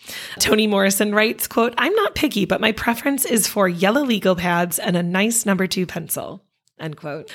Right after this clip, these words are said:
William Faulkner says, quote, "The writer doesn't need economic freedom. All he needs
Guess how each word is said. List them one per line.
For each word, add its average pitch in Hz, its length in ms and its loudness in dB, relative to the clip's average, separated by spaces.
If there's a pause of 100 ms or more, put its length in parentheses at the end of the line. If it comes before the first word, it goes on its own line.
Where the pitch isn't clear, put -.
William 220 300 4
Faulkner 208 500 2
says, 208 260 2
quote, 185 440 -2
"The 208 80 2
writer 269 280 2
doesn't 247 300 0
need 196 160 2
economic 180 560 -2
freedom. 170 460 -8 (360)
All 233 180 4
he 254 120 0
needs 185 400 2